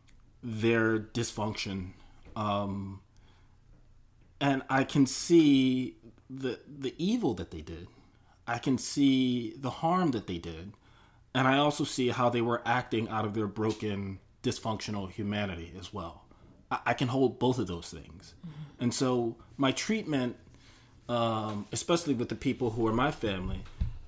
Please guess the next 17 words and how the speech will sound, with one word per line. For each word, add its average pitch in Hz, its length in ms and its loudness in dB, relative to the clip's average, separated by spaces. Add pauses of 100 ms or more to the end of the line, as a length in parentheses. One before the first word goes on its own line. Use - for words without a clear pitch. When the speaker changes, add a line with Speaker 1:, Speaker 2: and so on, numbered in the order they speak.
Speaker 1:
um, 107 520 -4
my 135 140 2
treatment 190 400 0
for 156 240 6
them 131 140 4
today 123 560 2
is 110 240 -4
not 131 320 2
one 120 400 0
of 104 500 -4 (340)
eternal 120 380 0
damnation. 104 800 -2
It's - 160 -8
not 123 260 2
of 113 240 -2
eternal 107 460 -2
disdain. 98 920 -4